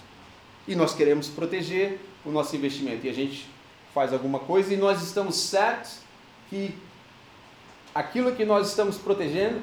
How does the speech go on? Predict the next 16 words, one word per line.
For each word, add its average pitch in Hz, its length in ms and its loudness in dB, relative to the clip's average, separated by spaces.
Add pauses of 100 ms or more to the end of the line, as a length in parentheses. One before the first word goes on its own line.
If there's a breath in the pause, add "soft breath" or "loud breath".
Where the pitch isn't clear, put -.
está 196 240 2
protegido. 196 720 4 (480)
É 160 60 2
ou 165 100 2
não 135 80 0
é? 113 80 -6 (680)
"Ah, - 200 -8
quem 247 120 -10
é 151 60 -8
que - 120 -14
vai, 95 220 -8 (380)
né? 156 160 -6 (580)
Comprei 113 260 -2
essa 110 160 -6
casa 123 320 -2
aqui, 156 260 -10